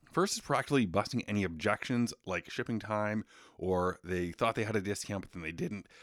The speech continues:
I-, it's aggressive discount season, so, so now's not the time to, to be really, uh, scarce with your, your discounts. Just give them out if you are promoting. It,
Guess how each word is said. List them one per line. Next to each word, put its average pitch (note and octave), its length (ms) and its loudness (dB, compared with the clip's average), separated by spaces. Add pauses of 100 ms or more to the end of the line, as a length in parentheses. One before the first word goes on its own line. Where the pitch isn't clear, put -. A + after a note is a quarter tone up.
(220)
I-, - 100 -6
it's G2 220 -4
aggressive A2 480 2
discount G#2 400 -4
season, F#2+ 320 -4
so, F#2+ 240 -4
so - 140 -4
now's B2 260 2
not A2+ 140 0
the A2 40 -4
time G2 340 0
to, F#2 260 -2 (340)
to G2 140 -2
be F2+ 320 0
really, F2 480 0 (200)
uh, D2+ 180 -6
scarce G2 500 0
with F#2 120 -10
your, E2+ 500 0
your E2+ 180 -4
discounts. E2 420 -6
Just - 300 -8
give G2 160 0
them G2 120 0
out E2+ 220 0
if F2 180 -8
you E2+ 120 -4
are D#2+ 100 -2
promoting. E2 480 -4
It, D2+ 140 -6